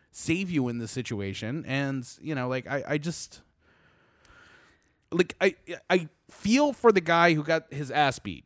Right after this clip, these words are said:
because I don't want people to just <laughs> generally get their ass beat, you know? Like, I, I would like to live in a society where we don't need to be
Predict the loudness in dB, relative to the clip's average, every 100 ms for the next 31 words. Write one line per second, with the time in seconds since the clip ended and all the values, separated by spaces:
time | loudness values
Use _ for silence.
0 | -10 -4 -4 -2 -4 4 4 4 2 2
1 | 0 -4 0 0 0 -2 -2 -4 -2 -2
2 | 0 0 0 0 0 2 4 4 2 0
3 | -4 -6 -2 2 4 4 4 4 2 2
4 | 0 2 0 2 2 2 0 2 0 0
5 | 0 0 2 2 0 0 0 -2 -2 -4
6 | -4 -4